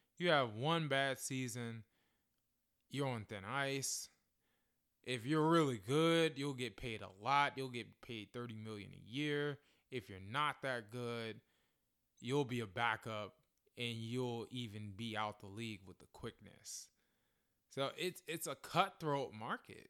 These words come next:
It really is. Talented guys like Cam Newton and Jameis Winston, they're really talented, but turnovers and injuries,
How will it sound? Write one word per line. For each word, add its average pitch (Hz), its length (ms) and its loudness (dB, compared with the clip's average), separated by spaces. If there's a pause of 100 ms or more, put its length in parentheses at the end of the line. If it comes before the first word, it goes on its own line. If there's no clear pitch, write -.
It 123 160 -6
really 160 460 -2
is. 135 440 -2 (160)
Talented 180 540 -4
guys 151 400 0
like 131 240 -2 (520)
Cam 160 460 0
Newton 147 340 -2
and 113 240 -8
Jameis 147 480 -4
Winston, 117 640 -6 (680)
they're 156 80 -2
really 180 360 2
talented, 165 560 -4
but 131 200 -4 (560)
turnovers 175 800 2
and 127 120 -6
injuries, 135 800 -2